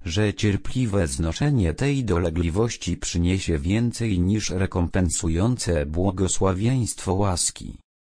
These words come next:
Kto nie wie, że wielu spośród najzacniejszych świętych bożych na przestrzeni dziejów cierpiało choroby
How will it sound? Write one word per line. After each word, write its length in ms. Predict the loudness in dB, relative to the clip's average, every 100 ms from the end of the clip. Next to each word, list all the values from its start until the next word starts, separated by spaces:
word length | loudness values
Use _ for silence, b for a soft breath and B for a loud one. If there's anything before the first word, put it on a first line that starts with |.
| _
Kto 260 | -2 2 4
nie 240 | 4 2
wie, 380 | 2 2 2 0 -10 -20 -6
że 260 | 0 2 2
wielu 320 | 2 2 0
spośród 720 | -2 -2 -2 -2 -2 -2 -2
najzacniejszych 1120 | 0 2 2 0 -4 -2 2 2 2 0 -4 -6
świętych 640 | -4 0 2 2 0 -2
bożych 560 | 0 2 0 -2 -4 0
na 160 | 0
przestrzeni 880 | 0 -2 -2 -2 -4 0 2 2 0
dziejów 500 | 0 0 2 0 0
cierpiało 720 | 0 0 0 0 -2 2 0
choroby 600 | 0 0 2 2 0 -4